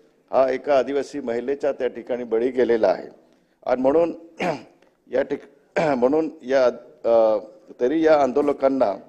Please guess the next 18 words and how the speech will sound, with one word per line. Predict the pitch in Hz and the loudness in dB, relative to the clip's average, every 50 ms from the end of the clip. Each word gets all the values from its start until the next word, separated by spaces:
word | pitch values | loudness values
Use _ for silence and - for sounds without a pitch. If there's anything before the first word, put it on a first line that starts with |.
| - _ _ _ _ | -20 _ _ _ _
विशेषतः | 98 113 - - 156 151 151 - - 143 143 | -16 -14 -8 -2 -2 -2 -2 -2 -2 -2 -2
महिलांना | 135 120 113 123 123 135 139 135 135 | -2 -2 -4 -2 -2 -2 -2 -2 -4
मारहाण | 127 117 117 123 120 - 147 147 147 | -4 -4 -4 -4 -2 -2 -2 -4 -4
करून | 143 - 127 123 131 131 131 | -4 -6 -6 -6 -6 -8 -10
फरफरट | - - 117 - - - 135 139 143 139 - | -8 -8 -8 -8 -6 -6 -4 -4 -4 -6 -4
नेऊन | 127 123 127 123 113 104 85 - - - _ _ _ _ _ _ _ - | -2 0 0 0 -2 -4 -6 -14 -20 -20 _ _ _ _ _ _ _ -6
पोलीस | 117 123 131 160 175 175 175 131 | -4 -2 0 0 -2 0 0 2
व्हॅनमध्ये | 131 131 139 139 135 127 123 120 127 | 2 2 2 2 0 -2 0 0 -2
कोंबून | 123 - - 113 117 120 135 131 110 104 - - _ _ _ _ _ _ | -2 -2 -4 -6 -4 -2 -2 -4 -4 -4 -8 -14 _ _ _ _ _ _
पोलीस | - 117 123 143 143 139 - | -2 -2 -2 -2 -4 -4 -2
ठाण्यात | 127 127 131 135 139 | -2 0 0 -2 -4
बसवण्याच्या | 120 110 117 113 - 135 123 123 123 - 123 127 | -2 -2 -4 -4 -4 -4 -4 -4 -4 -4 -4 -4
या | 123 123 123 120 117 - | -2 0 0 0 0 -2
अन्यायकारक | 113 113 110 120 147 151 147 131 127 131 131 110 | -6 -6 -4 -2 -2 0 0 0 0 0 0 0
घटनेची | 113 110 - 117 117 117 - - 120 107 _ _ _ _ _ _ _ _ _ _ - | -2 -4 -4 -4 -10 -10 -12 -14 -18 -20 _ _ _ _ _ _ _ _ _ _ -4
सखोल | 110 107 - 143 147 | -4 -2 -2 -4 -6
चौकशी | 139 - 127 120 117 - 123 117 - 127 | -4 -2 -2 -2 -2 -2 -6 -6 -6 -10
करावी | - - 113 107 117 120 120 95 | -8 -4 -2 0 2 2 0 0